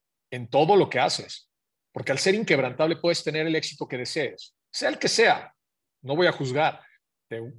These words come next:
dinero, fama, este, reconocimiento, eh, logros, lo que tú quieras, tu familia, encontrar la paz, encontrar...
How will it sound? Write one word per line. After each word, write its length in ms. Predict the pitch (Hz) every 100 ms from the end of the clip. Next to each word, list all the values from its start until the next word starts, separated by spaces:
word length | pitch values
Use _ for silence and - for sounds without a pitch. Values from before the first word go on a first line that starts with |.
| - _ -
dinero, 580 | 123 123 143 175 160 127
fama, 800 | - 147 170 160 139 127 120 120 120
este, 200 | - 123
reconocimiento, 1120 | 123 123 123 131 131 156 170 165 139 127 117 - - _ -
eh, 640 | 131 123 123 120 113 113 - - _ _ _ _ _
logros, 640 | - 131 165 170 151 - -
lo 220 | 156 208
que 100 | -
tú 140 | 247
quieras, 460 | - 233 262 135 -
tu 80 | 139
familia, 600 | 143 139 196 185 131 120
encontrar 460 | 123 135 123 160
la 160 | 170 -
paz, 360 | 156 185 156
encontrar... 260 | 123 131 -